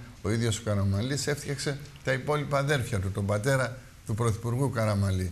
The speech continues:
Τα ξεχνάμε, τα βραχώδη και τα οικόπεδα και τα σκάνδαλα γινόταν της Μουρλής. Κλέφτες, να πει τα μούτρα σας πρώτα. Κλέφτες. Δεν αντιλέγω, ο λαός έχει την ευθύνη. Αλλά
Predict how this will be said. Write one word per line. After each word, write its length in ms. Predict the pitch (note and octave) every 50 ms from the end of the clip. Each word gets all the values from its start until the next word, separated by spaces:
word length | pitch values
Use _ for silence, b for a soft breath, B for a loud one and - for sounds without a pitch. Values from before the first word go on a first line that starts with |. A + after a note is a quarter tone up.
| - -
Τα 80 | G2+ G2+
ξεχνάμε, 560 | G2 - - F#2 F2+ G#2+ A2 A2+ A#2 A#2 G#2+
τα 120 | G2 G#2+ G2+
βραχώδη 640 | G#2 G2 F#2+ F#2+ G2 A#2 B2 A#2+ A2+ G#2+ G2 F#2+ B B B B B -
και 120 | - G2
τα 140 | F#2 G#2+ G2+
οικόπεδα 600 | F#2+ F2+ - - A#2 A#2 G#2+ A2+ G#2+ F#2+ G2 F#2+
και 140 | F#2 - F2+
τα 160 | E2 E2 E2
σκάνδαλα 520 | - - - B2+ C#3 C#3 B2 A#2+ A2+ A2
γινόταν 480 | G2+ G2+ G#2 G#2+ A2+ A#2+ A#2 A#2 B2 A#2
της 120 | G#2+ G#2
Μουρλής. 600 | G#2+ A2+ A2 G#2+ G#2 A#2+ C3 C3 A2 E2+ - - - B B B B B B B B B B -
Κλέφτες, 540 | - A#2 A#2+ C3+ C3 - C#3+ D#3 D#3 D#3 D#3+
να 100 | C#3+ C3
πει 140 | A#2 A#2+ D#3
τα 160 | D3+ E3 D#3+
μούτρα 340 | E3+ F#3 G3 D#3 C3 G2 F#2
σας 240 | - - F2+ E2 - -
πρώτα. 320 | E2 D#2+ E2 F2 - - - - B B B B B B B B B B - - -
Κλέφτες. 680 | - C#3 E3+ A#3 A3+ - - - D#3+ - - - - - - - - - - - -
Δεν 200 | A#2+ D3+ F3 F3+
αντιλέγω, 520 | D#3+ C3+ B2 G#2+ F#2+ F#2 F#2+ G2 A2 B2 B2
ο 40 |
λαός 280 | A#2+ A2+ A2+ B2 A#2 -
έχει 140 | C#3+ C3 C#3
την 160 | - C#3+ C3+
ευθύνη. 480 | C3 - - - D3+ C#3 A#2 F2+ F2 - B B B B B B B B
Αλλά 300 | B F#2+ F#2+ F#2+ F#2 -